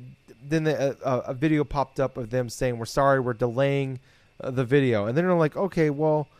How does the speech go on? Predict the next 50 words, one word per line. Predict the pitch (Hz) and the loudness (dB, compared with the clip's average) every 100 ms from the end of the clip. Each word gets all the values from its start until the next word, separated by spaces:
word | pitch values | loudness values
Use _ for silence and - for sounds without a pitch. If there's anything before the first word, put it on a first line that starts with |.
| - _ _ - | -20 _ _ -18
w-, | - 90 | -14 -6
which | 160 131 | -6 -2
that's, | 180 202 - - | 0 0 -2 -8
that | 170 | -2
was | 185 131 | 0 -2
fucking | - 135 117 107 | -2 -2 -2 -8
stupid. | - 127 135 147 | -4 -4 -2 0
And | |
after | 139 143 147 | 0 0 0
all | 135 165 | 2 2
this | 160 131 | 2 0
build | 147 147 | 0 2
up | 143 143 | 4 2
of, | 120 | -2
like, | 113 110 - - _ - | -4 -6 -10 -20 _ -12
"Are | 107 | -8
we | 110 131 | -4 -2
Hideo | 143 165 190 | -2 -2 -4
Kojima? | 202 294 220 120 | -6 -8 -6 -8
Are | - 196 | -10 -8
we | 170 | -6
not? | 226 277 - | -4 -4 -6
Whatever." | 120 143 208 151 - - - - | -6 -2 -2 -4 -8 -16 -20 -8
And | 160 165 | -6 2
then | 208 214 170 - _ _ _ _ _ _ _ _ | 2 2 -6 -18 _ _ _ _ _ _ _ _
they | 190 | 2
came | 175 180 175 | 2 2 2
out, | 165 | 2
like, | 147 | 0
a | 143 | 0
week | 139 156 | -2 -2
or | |
so | 143 147 | -2 0
later, | 135 151 135 | 2 0 0
and | 120 | -2
they're | 117 | -2
like, | 110 107 - _ _ _ _ _ _ _ _ - | 0 -2 -8 _ _ _ _ _ _ _ _ 0
"There's | 165 156 | 0 2
gonna | |
be | 160 | -2
this | 135 - | -2 -4
app | 175 190 185 | 4 4 4
that's | - 123 | -4 -6
coming | - 151 | -6 -4
up | 143 143 | -4 -4
to, | - | -4
on | 127 | -4
Play-, | 117 151 | -4 -6
PlayStation | - 143 127 107 107 | -4 -4 -4 -8 -4
five | 151 156 156 | 0 2 0